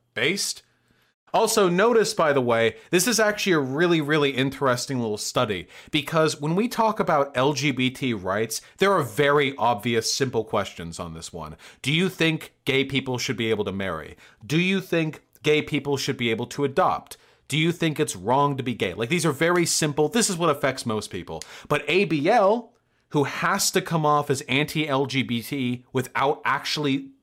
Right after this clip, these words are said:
looking like a bigot, because that's his grift, has to say, "Well, when I think about L G B T, I think of this one twelve-year-old trans girl who's the daughter to a famous person.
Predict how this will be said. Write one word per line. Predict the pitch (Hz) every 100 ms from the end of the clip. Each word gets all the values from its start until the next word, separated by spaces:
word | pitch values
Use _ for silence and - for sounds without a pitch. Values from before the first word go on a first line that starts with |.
| -
looking | 131 139 147 131
like | 117 107
a |
bigot, | 92 175 139 139
because | - 104 104
that's | 113 110 -
his | 104
grift, | - 127 139 123 - - - -
has | 185 180
to | 175
say, | - 165 156 - -
"Well, | 139 190 185 170 143 - _
when | 147 160
I | 220 269
think | 269 175
about | 147 135 127 123 -
L | 156 165
G | 127 151
B | 139 139
T, | 135 135 135
I | 147
think | 170 185 160
of | 135
this | 143 -
one | 98 107 131 151 156
twelve-year-old | - - 135 139 139 131 127 120 101
trans | - 127 127 120 120
girl | - 117 107 104 104
who's | 113 101
the | 123
daughter | - 113 117 117
to | 110 - 107
a |
famous | - 113 107 98
person. | - 101 90 - 80